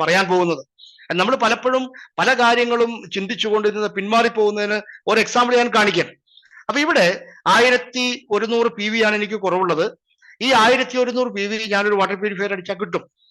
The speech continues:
എനിക്ക് വരുന്ന എക്സ്പെൻസ് മുപ്പത്തി ഒന്നായിരം ആണ്. ആ മുപ്പത്തി ഒന്നായിരം എക്സ്പെൻസ് കൊടുക്കുമ്പോൾ എനിക്ക് മുപ്പത്തി അയ്യായിരത്തിന്റെ സാധനം കിട്ടി. രണ്ട്, ആയിരത്തഞ്ഞൂറ് രൂപയുടെ ഫ്രീ പ്രൊഡക്റ്റ് കിട്ടി. മൂന്ന്, എനിക്കതിനകത്ത് പെർഫോമൻസ് ബോണസ് ഉണ്ട്.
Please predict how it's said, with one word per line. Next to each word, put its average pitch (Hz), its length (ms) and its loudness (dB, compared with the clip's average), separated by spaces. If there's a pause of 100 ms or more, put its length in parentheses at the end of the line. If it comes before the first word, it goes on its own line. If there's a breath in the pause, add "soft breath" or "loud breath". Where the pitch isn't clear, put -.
(180)
എനിക്ക് 180 240 0
വരുന്ന 208 240 0
എക്സ്പെൻസ് 208 680 -4
മുപ്പത്തി 208 340 -6
ഒന്നായിരം 196 420 2
ആണ്. 147 220 -4 (500 soft breath)
ആ 185 60 2
മുപ്പത്തി 214 360 -2
ഒന്നായിരം 247 260 2
എക്സ്പെൻസ് 226 400 -4
കൊടുക്കുമ്പോൾ 208 680 -2 (240 loud breath)
എനിക്ക് 190 180 -2
മുപ്പത്തി 214 360 -4
അയ്യായിരത്തിന്റെ 208 420 0
സാധനം 190 440 0
കിട്ടി. 170 340 -6 (560 soft breath)
രണ്ട്, 214 500 2
ആയിരത്തഞ്ഞൂറ് 226 680 2
രൂപയുടെ 214 320 2
ഫ്രീ 202 300 -2
പ്രൊഡക്റ്റ് 202 480 -6
കിട്ടി. 185 340 -4 (600)
മൂന്ന്, 214 600 2 (460 soft breath)
എനിക്കതിനകത്ത് 180 580 0
പെർഫോമൻസ് 185 600 -2
ബോണസ് 180 340 -2
ഉണ്ട്. 170 320 0